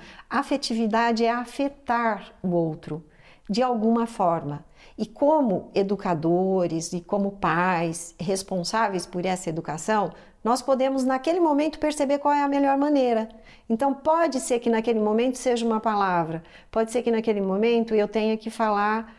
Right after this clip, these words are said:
é, algo como eu fiz, né? Virar pra trás e chamar a atenção dele pro meu caso. Então eu afetei aquela criança, sem ser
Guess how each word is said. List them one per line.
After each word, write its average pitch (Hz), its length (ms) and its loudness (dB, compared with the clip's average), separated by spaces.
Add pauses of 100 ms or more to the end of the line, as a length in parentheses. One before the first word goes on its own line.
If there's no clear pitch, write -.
(160)
é, 190 640 4
algo 220 720 2
como 214 180 -2
eu 220 80 4
fiz, 220 400 0
né? 190 160 0
Virar 196 260 2
pra 202 180 -2
trás 208 380 2
e 226 60 -2
chamar 214 340 0
a 220 40 0
atenção 214 480 -2
dele 214 240 2
pro 214 180 -2
meu 214 180 2
caso. 190 420 0
Então 208 200 0
eu 262 240 0 (120)
afetei 247 800 -2 (260)
aquela 175 320 -2
criança, 160 500 -6 (280)
sem 330 380 -2
ser 180 460 -2